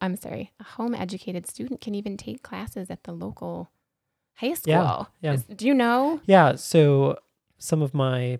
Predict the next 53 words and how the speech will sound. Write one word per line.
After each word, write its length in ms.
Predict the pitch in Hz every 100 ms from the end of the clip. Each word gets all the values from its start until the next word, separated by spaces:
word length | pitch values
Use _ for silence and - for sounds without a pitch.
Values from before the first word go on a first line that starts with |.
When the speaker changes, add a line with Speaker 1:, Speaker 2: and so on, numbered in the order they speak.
| -
Speaker 2:
brothers-in-law 1080 | - 143 147 147 147 - 156 151 147 156 196 185 _ _
did 420 | 151 135 131 156 - _ _ _
some 300 | - 143 139
classes 540 | - 151 135 - 135
at 80 | 143
Shakopee. 600 | - 147 135 - 147 151
I 60 | -
think 200 | - 254
Katie 340 | - 151 156
did 100 | 165
Speaker 1:
Okay. 220 | 160 160 -
Speaker 2:
P 200 | - 151
S 200 | 151 -
E 160 | 143 131
O. 400 | 127 151 151 151 -
Speaker 1:
Yes, 540 | 202 285 277 - -
Speaker 2:
Is, 160 | 143 -
is 160 | 170 170
that 60 | 165
what 40 |
Speaker 1:
yes. 80 | 147
Speaker 2:
that's 200 | 165 -
called? 480 | - 165 156 156 180 -
I 40 |
don't 140 | 175 214
think 140 | 269
they 60 | 170
Speaker 1:
Yes. 60 | 127
Speaker 2:
had 120 | 135
that 60 | 135
in 60 | 131
Wisconsin, 580 | 123 - 131 123 135 127
but 220 | 131 151 -
Speaker 1:
Oh, 240 | 370 - -
Speaker 2:
while 100 | 160
Speaker 1:
okay. 80 | -
Speaker 2:
she 60 |
was 180 | 165 139
a 80 | 120
homeschooler. 840 | 123 139 - - 131 123 123 -
Speaker 1:
Mm-hmm. 360 | 190 185 185 285
Speaker 2:
So 200 | - 165
they, 320 | 147 143 135 -
they 120 | 165 147
integrated 760 | 147 127 127 - 131 127 127
that 280 | 127 131 -
way, 440 | 127 127 127 113
Speaker 1:
Yeah. 180 | 208 202
Speaker 2:
which 160 | 190 151
I 60 |
think 220 | 131 139 -
was 140 | 127
helpful. 600 | 135 123 - 127 123 131